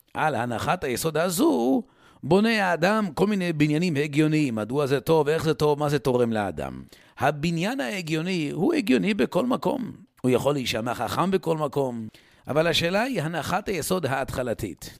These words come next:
על מה הכל מבוסס? כלומר, האדם החילוני, הוא מבסס את הנחת היסוד שלו, שלדוגמה, אין בורא לעולם.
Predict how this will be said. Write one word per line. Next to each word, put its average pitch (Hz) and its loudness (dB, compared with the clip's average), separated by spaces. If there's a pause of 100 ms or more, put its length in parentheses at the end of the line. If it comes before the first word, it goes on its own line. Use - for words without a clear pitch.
על 131 4
מה 170 -2
הכל 165 2
מבוסס? 113 -6 (120)
כלומר, 127 2 (840)
האדם 151 0
החילוני, 135 -2 (560)
הוא 226 4
מבסס 180 -2 (420)
את 156 0
הנחת 151 2
היסוד 131 -2
שלו, 160 0 (440)
שלדוגמה, 202 0 (220)
אין 190 -2
בורא 143 2
לעולם. 71 -4